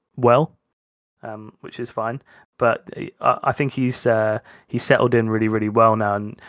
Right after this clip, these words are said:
obviously, you know, I wanna give other players, you know, the opportunity to, to be young players and evolve. He's only twenty-two as well, so I, I, I really do think that, that he's a, is a superstar, and I, I can't wait to see him grow even more, um,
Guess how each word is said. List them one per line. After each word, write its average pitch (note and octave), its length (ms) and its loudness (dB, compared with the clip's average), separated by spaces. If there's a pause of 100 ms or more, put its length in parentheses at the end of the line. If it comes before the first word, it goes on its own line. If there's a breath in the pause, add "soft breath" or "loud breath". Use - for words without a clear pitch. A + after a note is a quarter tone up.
(240 loud breath)
obviously, A#2+ 560 0
you B2 100 -6
know, G#2 160 -4
I - 840 -16
wanna C3+ 140 2
give B2 140 6
other C3 180 4
players, A#2 440 2 (320)
you B2 120 -6
know, G#2+ 180 -6 (140)
the - 140 -4
opportunity A#2 560 -6
to, A#2 260 -4
to - 120 -8
be A2+ 100 -6
young A2+ 280 0
players A#2 340 0
and A2 80 -6
evolve. A2 300 -4
He's B2 180 -4
only A#2+ 160 -2
twenty-two A2 440 -6
as G#2+ 120 -8
well, G#2+ 200 -4
so A#2 200 -12 (360 loud breath)
I, - 180 2 (120)
I, - 180 2
I A#2+ 80 2
really B2 280 4
do B2 180 -2
think A2+ 320 -6
that, G#2+ 300 -4 (320)
that A#2+ 180 -6
he's A2 300 -4
a, G#2 300 -2
is G#2+ 200 -6
a A2 40 -6
superstar, - 680 -2
and - 140 -8 (120)
I, A#2+ 260 -2
I C3 40 -2
can't A#2+ 220 0
wait A2 140 -2
to A#2+ 100 -6
see A#2 140 -2
him G#2 100 -4
grow G#2+ 240 0
even G2+ 160 -6
more, G#2 260 0 (540 loud breath)
um, G2+ 260 -4